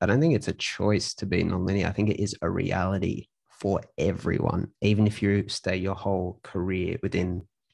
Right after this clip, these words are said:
traditional normal roles, engineering, medicine, law, whatever it is.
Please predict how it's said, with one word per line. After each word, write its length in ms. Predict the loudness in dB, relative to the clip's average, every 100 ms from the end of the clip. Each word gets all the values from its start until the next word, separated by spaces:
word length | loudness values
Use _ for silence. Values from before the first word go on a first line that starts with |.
| _
traditional 800 | -4 0 0 0 0 0 -2 -6 _ _ _ _ _ _ _ _
normal 420 | 0 2 2 2
roles, 420 | 2 0 0 -4 -4
engineering, 800 | -4 -2 0 0 0 0 0 -2
medicine, 640 | -2 -4 -6 -4 -4 -4
law, 280 | -2 -2 -2
whatever 240 | -2 -2
it 80 | -2
is. 160 | -2